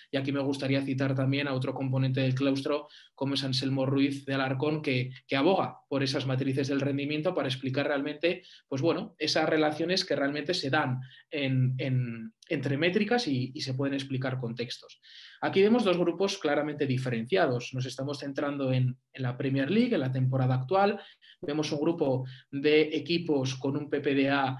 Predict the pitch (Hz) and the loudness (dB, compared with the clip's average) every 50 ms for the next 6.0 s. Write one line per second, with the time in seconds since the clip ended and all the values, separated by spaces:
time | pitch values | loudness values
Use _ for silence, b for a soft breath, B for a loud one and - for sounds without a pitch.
0 | B B B B B _ 131 131 131 127 131 - 147 139 139 131 156 190 214 220 | B B B B B _ -6 -2 0 0 0 0 0 -2 2 4 4 4 6 4
1 | 214 220 220 190 170 156 151 131 135 143 - 143 139 139 139 139 135 131 131 139 | 4 4 2 2 2 2 0 0 -2 -2 0 0 2 2 2 2 0 -2 -2 -2
2 | 127 131 127 127 151 156 151 - - 120 110 - _ _ - 143 143 151 151 165 | -2 0 0 2 2 2 2 0 -2 -8 -12 -12 _ _ -10 -6 -4 0 2 2
3 | 165 151 156 147 151 156 165 165 160 165 180 175 165 - 147 131 131 143 143 147 | 2 2 2 0 0 0 -2 -2 -2 -2 -2 -2 -2 -2 -4 -4 -4 -4 -4 -4
4 | 147 151 143 135 - - 135 139 135 139 135 151 160 165 170 165 - - 135 131 | -6 -8 -10 -10 -8 -8 -6 -4 -4 -4 0 2 2 2 2 -2 -4 -4 -2 -2
5 | 135 135 135 131 131 - 139 131 127 127 123 - - 147 139 135 135 127 127 B | -2 -2 -4 -6 -6 -2 0 0 0 0 0 -2 -2 -2 0 0 0 -2 -2 B